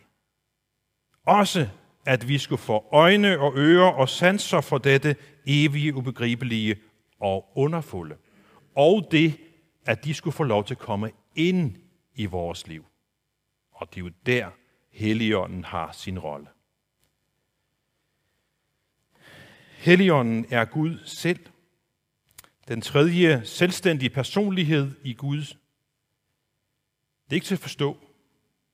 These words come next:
at Helligånden er en person. Vi kan meget hurtigt komme til at gøre ham til en eller anden kraft, der bare flyder ud fra Gud Fader og Søn. Det er lidt nemmere at forstå Gud som en person. Vi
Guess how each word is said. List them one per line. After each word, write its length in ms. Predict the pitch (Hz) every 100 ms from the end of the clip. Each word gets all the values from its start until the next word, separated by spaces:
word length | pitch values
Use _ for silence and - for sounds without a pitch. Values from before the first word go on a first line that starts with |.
| _ _ _ _ _ _ _ _ _ _ -
at 80 | 107
Helligånden 440 | 143 160 160 123
er 120 | 120 120
en 60 |
person. 520 | - - 190 165 98 92 _ _ _ _ _ -
Vi 80 | 135
kan 140 | 165
meget 220 | 143 165
hurtigt 260 | 151 185 185
komme 180 | 165 135
til 120 | 151
at 80 | 127
gøre 140 | 143
ham 140 | 147
til 160 | - 143
en 80 | 143
eller 140 | 131
anden 240 | 123 120 - _ -
kraft, 640 | - 92 143 - - -
der 100 | 107
bare 260 | 98 95 107
flyder 440 | - 139 156 165
ud 220 | 143 131
fra 100 | 131
Gud 180 | 113 120
Fader 320 | - 117 143
og 160 | 143 110
Søn. 300 | - 160 135 _ _ _ _ _ _ _ _ _ _ _ _
Det 60 | -
er 40 |
lidt 140 | 190 208
nemmere 440 | 151 165 202 151
at 120 | 123
forstå 380 | - - - 160
Gud 420 | - 147 180 139 95 _ _ _
som 240 | - 113
en 100 | 104
person. 360 | 95 87 90 82 _ _
Vi 280 | 117 139 131